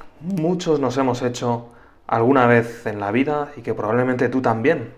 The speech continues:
Y es la siguiente: ¿qué querrá Dios de mí? ¿Qué querrás tú de mí, Señor, para mi vida? ¿Con qué has soñado? Y es una pregunta que no tiene,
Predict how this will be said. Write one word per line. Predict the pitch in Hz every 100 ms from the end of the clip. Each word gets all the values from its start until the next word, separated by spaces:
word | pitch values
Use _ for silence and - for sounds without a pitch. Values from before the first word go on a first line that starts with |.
| - - - - - - -
Y | 127 139
es | 165
la | 165
siguiente: | 123 127 147 113 101 - - _
¿qué | 160 170
querrá | 175 165 175 185 -
Dios | 117 113 135 196 196 - -
de | - 107
mí? | 117 - - - _ _ - - -
¿Qué | 220
querrás | 170 165 165 -
tú | 160
de | 143 117
mí, | 139
Señor, | 139 110 117 185 - - - -
para | 113 107
mi | 107 107
vida? | 120 110 101
¿Con | 101
qué | 95
has | 117
soñado? | - 101 117 147 131 127 127 123 - - - - - - - - - _
Y | 143 123 117 120
es | 127
una | 156 151
pregunta | 156 160 175 190 190
que | 139
no | 131 156
tiene, | 160 151 147 143 135 131 127